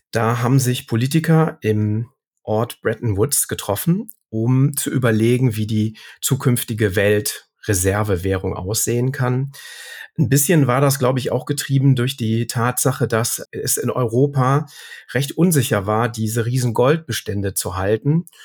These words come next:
Und da hat sich die U S A angeboten, hat gesagt, okay, wir lagern das Gold von zum Beispiel Frankreich. Ich weiß nicht genau, ob's auch von England war, aber von einer großer An-, von einer großen Anzahl an Staaten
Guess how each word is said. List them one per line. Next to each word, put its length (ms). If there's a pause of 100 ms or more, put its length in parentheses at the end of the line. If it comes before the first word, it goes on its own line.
(260)
Und 180
da 140
hat 100
sich 160
die 100
U 140
S 160
A 180
angeboten, 560
hat 140
gesagt, 380
okay, 260
wir 100
lagern 380
das 200
Gold 420 (800)
von 360
zum 160
Beispiel 300
Frankreich. 760 (760)
Ich 140
weiß 180
nicht 120
genau, 200
ob's 160
auch 160
von 160
England 460
war, 280
aber 200
von 160
einer 80
großer 460
An-, 260
von 180
einer 60
großen 260
Anzahl 340
an 140
Staaten 580